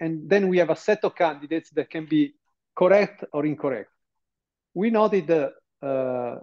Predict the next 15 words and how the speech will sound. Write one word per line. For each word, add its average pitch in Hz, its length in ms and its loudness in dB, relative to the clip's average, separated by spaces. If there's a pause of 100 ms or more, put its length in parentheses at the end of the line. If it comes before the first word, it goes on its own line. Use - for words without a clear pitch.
this 156 320 0
aspect 156 420 0
here. 120 460 -8 (520)
So, 165 500 2 (640)
of 190 220 0
course, - 500 0 (880)
the 151 200 -4
correct 208 400 2
candidate 160 600 -2 (800)
has 170 180 0
a 160 100 2
large 180 380 2
match 175 400 -10
of, 131 200 -8
uh, 123 240 -6